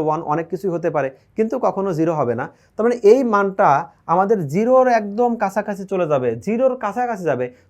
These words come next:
সর্বোচ্চ কাছে যাবে, কিন্তু জিরো হবে না। তাহলে ওয়াই এর ভ্যালুটা কি পাচ্ছি? ওয়াই আমাদের একদম ইনফিনিটি পাচ্ছি, আবার ওয়াই আমাদের জিরো পাচ্ছি। এইটা হলো গ্রাফ পেপার থেকে আমরা বুঝতে পারলাম এক্স, ওয়াই এর ভ্যালুটা কেমন হতে পারে। আর আমরা জানি এক্স, ওয়াই এর ভ্যালুটা কেমন হয়, সেটাই হলো আমাদের ডোমেন রেঞ্জ।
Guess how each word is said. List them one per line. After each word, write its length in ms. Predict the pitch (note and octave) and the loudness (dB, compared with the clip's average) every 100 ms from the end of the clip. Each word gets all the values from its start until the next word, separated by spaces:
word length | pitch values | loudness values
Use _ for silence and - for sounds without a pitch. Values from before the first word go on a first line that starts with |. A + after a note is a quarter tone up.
| - | 0
সর্বোচ্চ 340 | A#3+ C4+ C#4+ C#4 | 2 2 0 -2
কাছে 220 | B3 G#3+ F#3 | -6 -2 -2
যাবে, 120 | C#3+ | -2
কিন্তু 160 | E3 E3+ D3+ | -2 -4 -2
জিরো 140 | E3 C#3 | -2 -2
হবে 140 | B2 G#2+ | -4 -6
না। 40 | G#2 _ _ _ | -12 _ _ _
তাহলে 160 | E3+ F#3+ | -2 2
ওয়াই 160 | E3 E3+ | 4 4
এর 60 | E3 | 2
ভ্যালুটা 240 | F#3 G#3 G#3+ | -2 -2 -4
কি 60 | G3 | -4
পাচ্ছি? 240 | F#3+ - C4+ C#4+ _ - | -4 -4 -10 -10 _ 0
ওয়াই 160 | D#3 E3 | 2 2
আমাদের 280 | E3 F#3 A3 - _ - | 0 -4 -4 -4 _ -4
একদম 320 | E3 F3 G#3+ F3+ | -4 -2 -4 -2
ইনফিনিটি 360 | F3 E3 G3+ A3+ A3 | -4 -4 -6 -6 -8
পাচ্ছি, 240 | G#3 - C#4+ - _ | -8 -8 -12 -14 _
আবার 180 | - D3+ D3 | -4 -2 0
ওয়াই 180 | C#3+ C#3 C3 | 0 0 -2
আমাদের 240 | E3 A3 E3 B2+ | -4 -8 -8 -4
জিরো 180 | C#3+ B2+ | -2 -4
পাচ্ছি। 280 | A#2 - - _ _ _ | -8 -16 -20 _ _ _
এইটা 260 | F#3 A3 C4 A#3 | 0 2 0 0
হলো 120 | A3 C3+ | 0 0
গ্রাফ 180 | D3+ F3 | -2 -2
পেপার 220 | G#3+ G3+ F#3 | -6 -8 -8
থেকে 140 | F#3 F3 | -6 -8
আমরা 120 | C#3 C3 | -8 -8
বুঝতে 200 | C3+ - F#3 | -10 -10 -8
পারলাম 260 | D3+ A#2+ A#2 _ - E3 | -6 -6 -10 _ -4 -2
এক্স, 140 | F#3 - | -2 -8
ওয়াই 180 | D3 D3 F#3+ | -4 -2 -2
এর 80 | F#3 | -4
ভ্যালুটা 280 | D3 C#3+ F#3+ | -6 -6 -6
কেমন 260 | F#3+ E3 C#3 | -4 -4 -4
হতে 120 | B2 G#2+ | -8 -10
পারে। 140 | A2 G#2 _ _ C3+ | -10 -16 _ _ -2
আর 60 | D3+ | -2
আমরা 120 | D#3+ | -2
জানি 160 | F3 F#3+ D3+ | -6 -6 -6
এক্স, 120 | D3+ | -6
ওয়াই 100 | F3+ | -6
এর 40 | E3 | -6
ভ্যালুটা 220 | D3 D3+ D#3+ | -6 -6 -6
কেমন 180 | D3 C3+ D3 | -6 -6 -10
হয়, 100 | G#3+ | -10
সেটাই 200 | D#3+ D3+ | -6 -4
হলো 160 | C#3+ C3+ | -4 -4
আমাদের 240 | C3 C3 | -4 -6
ডোমেন 280 | B2 B2+ C3+ D#3 | -6 -6 -6 -6
রেঞ্জ। 140 | B3 | -10